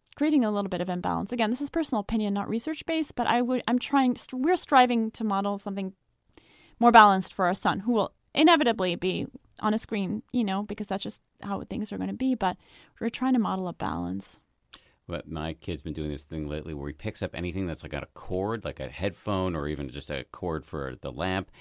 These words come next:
Speaker 2: and he says hello into it.
Speaker 1: <laughs>
Speaker 2: And he realizes it's because I use headphones when I'm talking on the phone.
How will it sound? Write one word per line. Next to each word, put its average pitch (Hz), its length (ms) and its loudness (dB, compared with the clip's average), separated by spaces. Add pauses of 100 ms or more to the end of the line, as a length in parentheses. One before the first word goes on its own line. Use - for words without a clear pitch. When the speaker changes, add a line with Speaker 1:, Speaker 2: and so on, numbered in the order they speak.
(160)
Speaker 2:
and 78 100 -2
he 76 40 0
says 76 240 -4
hello 78 400 0
into 139 260 -4
it. 175 120 -4
Speaker 1:
<laughs> 202 120 0
Speaker 2:
And 240 280 6
he 101 60 4
realizes 120 380 6
it's - 60 -20
because 92 260 -2
I 92 100 4
use 92 200 2
headphones 90 340 -2
when 82 80 -4
I'm 76 80 -4
talking 80 240 -4
on 76 60 -4
the 69 60 -6
phone. 92 320 -6